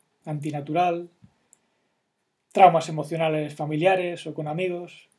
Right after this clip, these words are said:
en fin, un montón de factores. Pero debemos tener en cuenta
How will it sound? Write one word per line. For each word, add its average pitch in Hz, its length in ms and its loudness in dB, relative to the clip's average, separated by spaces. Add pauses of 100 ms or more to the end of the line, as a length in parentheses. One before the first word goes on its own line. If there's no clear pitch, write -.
(380)
en 156 100 -12
fin, 175 160 -4
un 170 120 -8
montón 156 580 -6 (840)
de 147 300 -10
factores. 143 600 -8 (1700)
Pero 165 500 2 (680)
debemos 202 440 -4 (140)
tener 196 260 0
en 180 140 -8
cuenta 190 440 -4